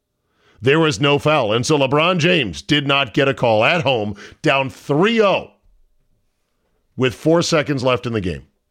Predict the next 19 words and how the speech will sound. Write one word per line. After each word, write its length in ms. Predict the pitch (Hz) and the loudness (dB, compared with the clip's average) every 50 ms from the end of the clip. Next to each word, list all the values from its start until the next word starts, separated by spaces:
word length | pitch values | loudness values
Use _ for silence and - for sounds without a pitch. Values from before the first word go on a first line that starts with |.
| _ _ _ _ _ _ _ _ _ _ _ _ _ _ _ _ | _ _ _ _ _ _ _ _ _ _ _ _ _ _ _ _
Maybe 380 | - 87 104 123 160 185 285 277 | -10 -4 -2 -2 0 0 -2 -2
this 240 | 277 233 - - 143 | -2 -2 -2 0 0
league 300 | 139 151 165 180 143 127 | 2 2 2 2 0 -2
is 160 | 110 92 - | -4 -4 -6
turning 360 | - - 123 135 147 131 104 | -4 -2 -2 -2 -2 -2 -4
around. 460 | 92 85 90 113 139 139 - 98 - | -6 -4 -4 -4 -4 -4 -6 -8 -6
Maybe 240 | 85 123 165 202 - | -2 -2 -2 -2 -2
this 240 | 196 - 160 143 - | -2 -2 -2 -2 -2
league 300 | 139 139 143 147 131 123 | -2 0 0 0 0 0
is 160 | 117 104 82 | -2 -4 -2
going 340 | - 123 123 120 107 95 82 | -2 0 0 0 0 -2 -6
straight. 420 | - - - 123 131 120 - - _ - - - - - | -10 -8 -4 -2 -2 -2 -4 -8 _ -20 -20 -20 -10 -4
Maybe 220 | 131 151 233 277 302 | -2 -2 -2 0 0
this 240 | 262 226 - - | 0 0 0 0
league 340 | 139 147 160 165 175 165 127 | 0 0 2 2 2 0 0
is 160 | 139 123 104 | -2 0 0
under 240 | 135 123 120 107 104 | 0 0 0 0 -2
new 180 | 101 104 151 156 | -2 0 -2 0
management. 520 | 131 123 135 127 107 82 67 69 67 - | 0 0 0 -2 -4 -6 -8 -14 -18 -20